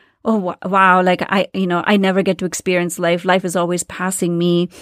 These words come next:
How come other people have all the things that I want, which was, like, you know, feeling healthy and being able to eat anything I want or have kids or whatever that was at that point. I can't remember, but I do remember feeling like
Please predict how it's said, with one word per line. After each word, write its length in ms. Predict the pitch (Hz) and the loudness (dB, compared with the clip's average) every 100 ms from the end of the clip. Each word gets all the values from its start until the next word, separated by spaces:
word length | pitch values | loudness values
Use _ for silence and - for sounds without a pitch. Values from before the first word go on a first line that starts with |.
| - _ - | -20 _ -6
How 180 | - 208 | 0 0
come 200 | 214 185 | 0 0
other 220 | 208 214 | 4 4
people 320 | 202 202 185 180 | 4 2 2 2
have 300 | 196 180 180 | 2 2 4
all 200 | 180 180 | 2 2
the 120 | 175 | 0
things 300 | 185 180 165 | -2 -4 -2
that 120 | 175 | -2
I 180 | 175 175 | 0 -2
want, 480 | 170 190 175 180 190 | 0 2 2 2 -2
which 200 | 185 - | -4 0
was, 220 | 175 - | 0 2
like, 220 | 170 175 | -2 -2
you 60 | 165 | -4
know, 80 | |
feeling 340 | 165 180 170 170 | -4 -2 -2 0
healthy 460 | 202 196 - 170 | 0 0 0 0
and 140 | 165 170 | 0 0
being 200 | 185 180 | 0 0
able 180 | 180 175 | -2 -2
to 220 | 190 202 | -2 0
eat 140 | 196 | 0
anything 420 | - 220 226 180 170 | 2 2 2 0 0
I 60 | |
want 440 | 170 175 170 170 156 | 0 0 2 0 -2
or 280 | 175 170 | -2 -2
have 320 | 180 180 175 - | -2 -2 -2 0
kids 380 | 220 196 170 | 4 4 2
or 100 | 185 | -4
whatever 420 | 165 202 277 220 175 | -2 0 2 2 0
that 160 | 170 | 0
was 240 | 170 170 175 | 0 0 -2
at 100 | 156 | -2
that 180 | 165 | -4
point. 380 | - 226 190 170 - _ _ _ _ _ _ _ - | -2 -2 0 -2 -8 _ _ _ _ _ _ _ -12
I 60 | |
can't 260 | - 196 185 | -4 -2 0
remember, 460 | 180 220 262 220 - - - | 0 2 4 4 2 -8 -10
but 100 | - | 2
I 80 | 233 | 4
do 400 | 208 190 240 262 | 4 2 4 4
remember 600 | 240 214 196 190 214 208 | 4 2 0 0 2 0
feeling 420 | 185 202 190 196 185 | 0 -4 -4 -2 -4
like 340 | 175 175 165 | -2 -4 -6